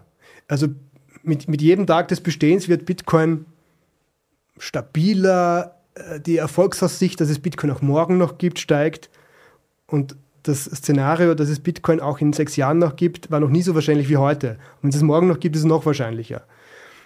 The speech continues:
Ähm, vor zehn Jahren oder zwölf Jahren hätte ich gesagt, okay, schauen wir mal an. Also da war noch die Frage, wie, gibt's Bitcoin noch in drei, vier Jahren? Und was ist mit den ganzen anderen Coins?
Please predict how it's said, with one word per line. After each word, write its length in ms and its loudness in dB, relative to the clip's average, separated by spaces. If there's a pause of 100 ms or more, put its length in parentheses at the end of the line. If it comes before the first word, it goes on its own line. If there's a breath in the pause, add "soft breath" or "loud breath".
(220 loud breath)
Ähm, 260 -12 (520)
vor 180 -4
zehn 300 4
Jahren 260 2
oder 160 -2
zwölf 320 2
Jahren 160 2
hätte 140 0
ich 40 2
gesagt, 220 0
okay, 380 2 (480)
schauen 240 2
wir 40 4
mal 140 4
an. 360 2
Also 200 -2
da 120 0
war 100 2
noch 120 2
die 120 -4
Frage, 520 2 (920 loud breath)
wie, 240 -4
gibt's 320 -2
Bitcoin 340 0
noch 160 0
in 120 0
drei, 200 0
vier 160 2
Jahren? 400 0
Und 140 0
was 120 0
ist 40 -4
mit 120 0
den 80 4
ganzen 220 0
anderen 320 2
Coins? 520 0